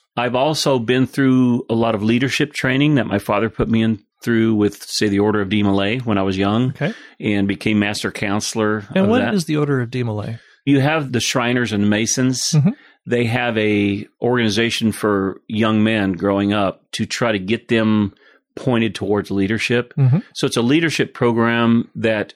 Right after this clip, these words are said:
Speaker 1: raises money for charity at a young age.
Speaker 2: Mm-hmm.
Speaker 1: You go through the ranks of a ritualistic running of business meetings and running events
Speaker 2: Mm.
Speaker 1: for your community. So it's a way for a young person to start doing some work for their community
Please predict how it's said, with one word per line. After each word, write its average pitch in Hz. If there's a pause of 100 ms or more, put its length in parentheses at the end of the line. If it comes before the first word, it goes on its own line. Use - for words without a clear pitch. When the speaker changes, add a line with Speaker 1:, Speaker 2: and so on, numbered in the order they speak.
Speaker 1:
raises 113
money 107
for 139
charity 110 (240)
at 107
a 101
young 101
age. 101
Speaker 2:
Mm-hmm. 117 (200)
Speaker 1:
You 123
go 135
through 165
the 113
ranks 120 (360)
of 107
a 101
ritualistic 113
running 110
of 98
business 110
meetings 107
and 95
running 101 (100)
events 92
Speaker 2:
Mm. 123
Speaker 1:
for 113
your 104
community. 101
So 123
it's 120
a 131
way 147 (500)
for 127
a 113
young 143
person 135
to 107
start 113
doing 117
some 107
work 117
for -
their 104
community 113